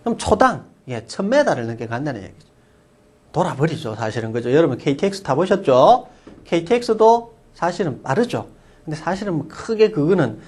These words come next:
뭐 우리가 속도감을 느끼거나 그런 건 없습니다만은 전투기 같은 거 타면은, 아, 전투기 굉장히 빠릅니다. 그래서 뭐 일 지, 이 지 상태에서 뭐 갑자기 뭡니까? 그 뭐 진공으로 바뀌고 뭐 이런 어떤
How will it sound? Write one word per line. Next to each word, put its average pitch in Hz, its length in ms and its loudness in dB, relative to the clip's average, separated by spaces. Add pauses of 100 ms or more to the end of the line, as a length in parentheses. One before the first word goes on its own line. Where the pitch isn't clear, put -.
(260)
뭐 120 220 0
우리가 127 220 0
속도감을 214 500 2
느끼거나 131 420 -2
그런 151 180 2
건 123 80 -2
없습니다만은 117 840 -2 (320)
전투기 196 440 2
같은 139 220 2
거 131 80 0
타면은, 135 720 -2 (340)
아, - 600 -8
전투기 139 460 0
굉장히 165 500 2
빠릅니다. 117 540 0
그래서 143 240 0
뭐 120 100 -4
일 175 400 2
지, 165 240 -2
이 139 500 2
지 175 140 0
상태에서 156 460 0
뭐 113 140 -4 (420)
갑자기 180 560 0
뭡니까? 131 640 0
그 127 280 0
뭐 117 160 -6
진공으로 135 540 0
바뀌고 180 480 -6
뭐 117 140 -6
이런 170 280 4
어떤 131 460 -2